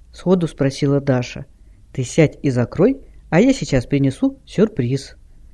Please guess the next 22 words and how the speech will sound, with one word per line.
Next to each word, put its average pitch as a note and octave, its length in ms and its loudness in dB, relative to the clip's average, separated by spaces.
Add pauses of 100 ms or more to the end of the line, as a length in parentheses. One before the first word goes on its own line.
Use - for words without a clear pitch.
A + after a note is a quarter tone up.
(380)
Даша C4 340 4
послушно D3 540 0
села D3 320 2
в D3 60 -12
кресло A#3 440 2 (300)
и B3 80 4
закрыла A3+ 480 4
глаза, E3+ 460 2 (200)
но, D#3 160 4
разумеется, C#3+ 800 2 (240)
подсматривала C3+ 840 2 (140)
сквозь C3+ 380 -2
ресницы. D3 580 -2 (480)
«Нет, D#3 360 6
Лавря, C#3 320 4
так F3 200 2
нечестно. C3+ 640 0 (240)
Ты A3+ 120 4
подглядываешь. D#3 800 4 (260)
Закрой G3+ 480 6 (160)
как F3+ 160 2
следует». C#3 640 0